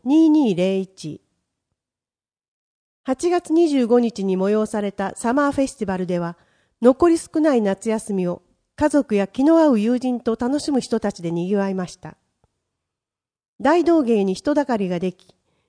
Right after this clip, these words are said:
水遊びや縁日コーナーでは子供たちの歓声が響き、模擬店では自治会や町の各種団体の出店が並び、活気に満ちた呼び込みの声と笑顔が多く見られました。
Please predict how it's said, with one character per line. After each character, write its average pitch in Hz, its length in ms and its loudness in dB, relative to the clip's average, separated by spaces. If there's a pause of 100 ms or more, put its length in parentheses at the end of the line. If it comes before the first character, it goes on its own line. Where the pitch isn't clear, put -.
水 247 220 0
遊 285 320 2
び 202 120 2
や 196 160 0
縁 294 200 2
日 311 200 0
コ 285 160 2
ー 254 60 4
ナ 208 140 2
ー 190 40 -2
で 190 120 0
は 180 180 -4 (320)
子 254 140 2
供 330 180 4
た 262 120 -2
ち 220 120 -8
の 202 100 0
歓 262 240 -2
声 277 200 -2
が 254 120 -4
響 214 300 -8
き、 - 220 -12 (300)
模 214 140 0
擬 277 140 0
店 226 200 2
で 185 120 0
は 175 180 -4 (380)
自 214 140 -4
治 294 140 -2
会 214 260 0
や 185 160 -2 (120)
町 285 220 4
の 202 140 2
各 311 280 -4
種 240 140 -2
団 247 220 -2
体 262 240 -2
の 240 140 2
出 196 120 -2
店 254 220 -2
が 247 120 -2
並 208 420 -4
び、 - 20 -20 (380)
活 240 280 -6
気 320 120 -2
に 311 100 2
満 302 200 0
ち - 60 -18
た 180 160 -4
呼 214 160 0
び 277 120 0
込 311 140 2
み 294 60 4
の 285 120 4
声 262 240 2
と 180 280 -4
笑 294 140 2
顔 254 200 2
が 185 140 0
多 247 140 6
く 208 100 -4
見 180 120 0
ら 185 120 -4
れ 180 80 -2
ま 175 120 -4
し - 100 -18
た。 - 180 -16